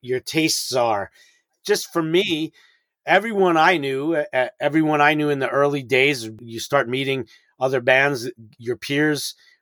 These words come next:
whether it was, like, us and Metallica and Slayer and Megadeth, let's say, or, and Exodus and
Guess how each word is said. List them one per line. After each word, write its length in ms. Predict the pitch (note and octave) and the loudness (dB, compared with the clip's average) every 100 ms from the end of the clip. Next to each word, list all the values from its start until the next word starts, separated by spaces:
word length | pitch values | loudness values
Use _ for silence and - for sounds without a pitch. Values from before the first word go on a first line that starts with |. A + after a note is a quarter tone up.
| _ | _
whether 240 | B2+ C3 | -2 0
it 40 | B2+ | 0
was, 120 | B2 | 0
like, 200 | B2+ A#2 _ _ _ | -2 -2 _ _ _
us 220 | C3+ C#3+ | 0 0
and 120 | C#3 B2 | -4 -4
Metallica 560 | A2 C3 C#3 C3 C3+ | 0 2 2 2 0
and 120 | A#2+ | 0
Slayer 420 | A2 - C3 B2+ A#2 | -6 -4 0 0 0
and 120 | A2 | 0
Megadeth, 480 | B2 C3+ C#3 C#3 - | -2 0 0 0 0
let's 240 | C#3 - | -2 -2
say, 240 | - C#3+ | 0 2
or, 180 | C3 A2 - | 2 -2 -6
and 260 | A#2 A2+ | -8 -4
Exodus 580 | A#2 C3 - C3+ C3 - | -4 -2 -4 -2 -4 -6
and 120 | A2+ | -12